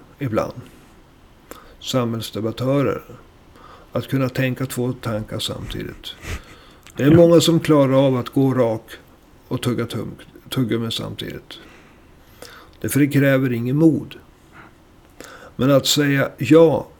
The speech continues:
Speaker 1: till yttrandefrihet, vilket måste innebära rätt att häda.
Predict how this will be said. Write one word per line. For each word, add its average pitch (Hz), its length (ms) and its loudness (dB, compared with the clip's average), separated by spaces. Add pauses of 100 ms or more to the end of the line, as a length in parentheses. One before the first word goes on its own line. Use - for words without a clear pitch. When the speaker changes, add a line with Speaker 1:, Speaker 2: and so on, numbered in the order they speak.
(800)
Speaker 1:
till 131 380 -2
yttrandefrihet, 127 1120 -4 (1400)
vilket 131 500 -6
måste 127 420 -4
innebära 135 640 -2
rätt 101 320 -4
att 104 100 -8
häda. - 380 -10